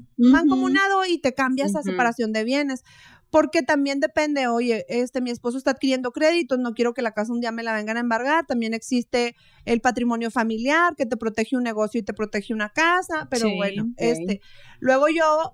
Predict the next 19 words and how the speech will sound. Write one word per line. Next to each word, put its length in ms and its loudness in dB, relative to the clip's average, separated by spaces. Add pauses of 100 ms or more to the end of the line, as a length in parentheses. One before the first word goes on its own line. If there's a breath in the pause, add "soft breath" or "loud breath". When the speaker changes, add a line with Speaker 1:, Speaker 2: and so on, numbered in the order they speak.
Speaker 2:
me 400 0
regreso 580 -4
a 40 2
vivir 260 0
acá 200 0
a 60 -4
Chihuahua, 680 0
este, 300 -4
donde 180 -8
tienen 240 -6
su 100 -4
casa, 460 0
duré 360 -2
nueve 260 -4
años 260 -4
Speaker 4:
Yes. 80 -4
Speaker 2:
viviendo 380 -2
en 180 -4
Jiménez. 580 -4